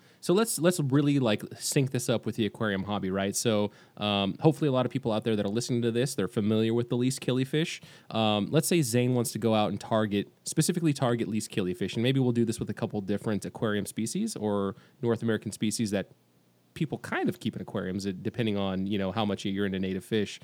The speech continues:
So if I wanted to go out and we wanted to go out and target some, uh, least killifish, uh, what is kind of the habitat we're looking for? Maybe you don't have to give out your secret spots. What are we putting on the hook for bait? How is our presentation? Uh, what's their typical behavior? Like, just kinda walk me through that.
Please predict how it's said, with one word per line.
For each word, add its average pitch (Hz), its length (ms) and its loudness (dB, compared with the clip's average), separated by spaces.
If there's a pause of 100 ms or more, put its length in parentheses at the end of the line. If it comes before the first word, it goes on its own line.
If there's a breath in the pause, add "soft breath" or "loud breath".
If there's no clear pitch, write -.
(280 soft breath)
So - 160 4
if 123 80 4
I 120 100 2
wanted 180 200 6
to 165 40 4
go 135 280 2
out - 100 -6
and 117 140 0
we 139 80 4
wanted 147 160 6
to 135 60 4
go 123 100 4
out 110 60 4
and 107 80 0
target 107 420 -2
some, 107 200 2
uh, 98 140 2
least 104 320 -2
killifish, 104 600 0 (340 soft breath)
uh, 101 260 2
what 110 400 2
is 123 380 4
kind 113 160 0
of 98 60 0
the 92 40 -2
habitat 135 460 0
we're 127 100 -2
looking 127 240 0
for? 123 340 2
Maybe 113 200 2
you - 20 4
don't 110 80 2
have 104 80 0
to - 80 -14
give 107 140 0
out 87 80 0
your 95 80 -4
secret - 340 -4
spots. 117 580 0 (260 soft breath)
What 123 140 6
are 123 40 4
we 117 100 2
putting 117 260 2
on 101 120 4
the 95 80 0
hook - 260 2
for 101 140 -2
bait? 135 440 4
How 120 220 -2
is 110 80 0
our 101 80 0
presentation? 127 1000 0 (260 soft breath)
Uh, 104 180 0
what's 113 320 0
their 113 140 0
typical - 340 -2
behavior? 127 720 2
Like, 110 160 2
just - 140 -4
kinda 180 160 2
walk 123 240 2
me 113 80 0
through 95 220 -4
that. 87 200 -10